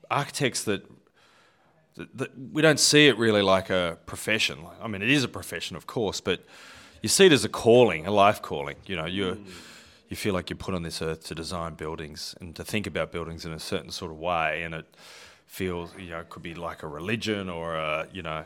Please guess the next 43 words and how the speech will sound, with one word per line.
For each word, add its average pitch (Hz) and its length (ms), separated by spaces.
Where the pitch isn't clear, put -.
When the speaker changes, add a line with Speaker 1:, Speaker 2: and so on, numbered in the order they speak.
Speaker 1:
it's, 120 200
it's, 139 300
it - 80
certainly 196 260
doesn't 135 220
feel 131 200
like 110 200
a 98 40
job. 87 460
Speaker 2:
You 110 80
create 151 380
spaces, 110 800
uh, 117 240
and 104 200
you 101 120
could, - 260
it's 113 180
like 170 200
a 80 240
form 98 240
of 82 180
art, 113 320
I 104 60
believe. 87 420
Like, 85 220
you, 101 240
you 98 80
create 123 380
spaces 107 500
for 98 100
people, 107 580
and 92 220
with 92 100
those 107 220
spaces 101 520
you 95 300
could - 380
create 95 400
certain 90 480
feelings, 120 600
or 101 80
you 90 140
could 90 200